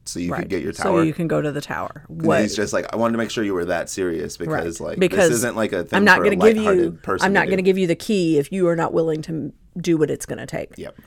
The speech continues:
Speaker 1: 'Cause
Speaker 2: know,
Speaker 1: I'm sure
Speaker 2: to
Speaker 1: this
Speaker 2: this
Speaker 1: is not
Speaker 2: point,
Speaker 1: the
Speaker 2: you
Speaker 1: first
Speaker 2: say
Speaker 1: betrayal and sacrifice.
Speaker 2: Right. To this point, you say you're gonna do what it takes, but are you really gonna do what it takes?
Speaker 1: I think even earlier on it said, uh, "the first of many betrayals."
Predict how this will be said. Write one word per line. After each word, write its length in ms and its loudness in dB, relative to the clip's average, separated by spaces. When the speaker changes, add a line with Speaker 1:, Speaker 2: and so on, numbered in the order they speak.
Speaker 1:
'Cause 180 0
Speaker 2:
know, 180 0
Speaker 1:
I'm 140 0
sure 160 0
Speaker 2:
to 60 2
Speaker 1:
this 120 4
Speaker 2:
this 140 2
Speaker 1:
is 80 -4
not 120 2
Speaker 2:
point, 120 2
Speaker 1:
the 80 2
Speaker 2:
you 60 0
Speaker 1:
first 260 0
Speaker 2:
say 300 4
Speaker 1:
betrayal 360 2
and 120 -8
sacrifice. 680 -6
Speaker 2:
Right. 240 -4
To 120 -2
this 100 -2
point, 200 -2
you 80 -2
say 480 2
you're 180 -2
gonna 180 -4
do 140 -2
what 100 -4
it 80 -6
takes, 300 -8
but 140 0
are 80 2
you 180 -2
really 720 -2
gonna 180 -8
do 140 -8
what 100 -6
it 40 -4
takes? 100 -8
Speaker 1:
I 40 -4
think 180 0
even 300 -2
earlier 400 2
on 200 0
it 120 -6
said, 320 -4
uh, 200 0
"the 120 -4
first 360 -2
of 100 -6
many 320 -6
betrayals." 720 -6